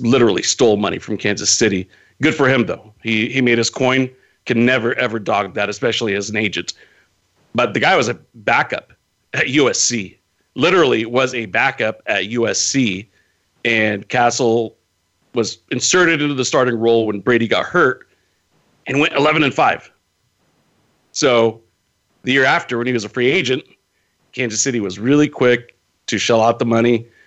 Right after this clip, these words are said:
They had just, uh, lured Scott Pioli from the Patriots front offices to Kansas City.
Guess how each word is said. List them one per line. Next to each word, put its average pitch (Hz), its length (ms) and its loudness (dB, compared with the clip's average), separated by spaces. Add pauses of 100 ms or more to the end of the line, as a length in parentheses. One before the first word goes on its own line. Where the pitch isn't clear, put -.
(440)
They 120 180 0
had 113 180 2
just, - 460 -2 (100)
uh, 107 360 0
lured 123 600 4
Scott - 360 -4
Pioli 127 520 0 (800)
from 113 340 0
the 104 220 -8
Patriots 139 420 -6
front 110 240 -2
offices 101 520 -2
to 101 120 -8
Kansas 104 280 -4
City. 139 360 2